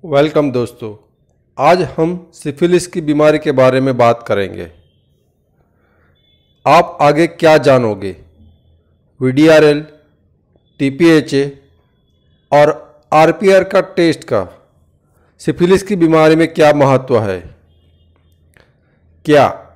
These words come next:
सफल इलाज के बाद वीडीआरएल रिपोर्ट नेगेटिव हो जाती है? सिफिलास-, सिफिलिस का इलाज कैसे करते हैं? सिफिलिस कैसे फैलता है?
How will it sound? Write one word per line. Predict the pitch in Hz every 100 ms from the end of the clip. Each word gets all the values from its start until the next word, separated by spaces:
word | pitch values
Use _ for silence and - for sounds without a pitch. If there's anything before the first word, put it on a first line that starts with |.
| _ _ _ -
सफल | 151 135 180 180
इलाज | 165 165 165
के | - 165
बाद | 151 135 101 - _ _ _ _ _ _ -
वीडीआरएल | 143 151 170 170
रिपोर्ट | 147 127 151 131 - _ _ _ _ _ -
नेगेटिव | 131 131 151 170 147
हो | 160
जाती | 151 147 -
है? | 143 147 147 _ _ _ _ _ _ _ _ _ _ _ _ _ _ _ _ _ _ -
सिफिलास-, | 165 151 180 180 170 170 -
सिफिलिस | 165 185 185 185
का | 180
इलाज | 165 156 139 - - _ _ _ _
कैसे | 151 147 175 175
करते | 165 147 156
हैं? | 143 147 147 _ _ _ _ _ _ _ _ _ _ _ _ _ _
सिफिलिस | - 180 156 185 151 - - _ _ _
कैसे | 151 151 151 180
फैलता | 175 147 143 147
है? | 143 143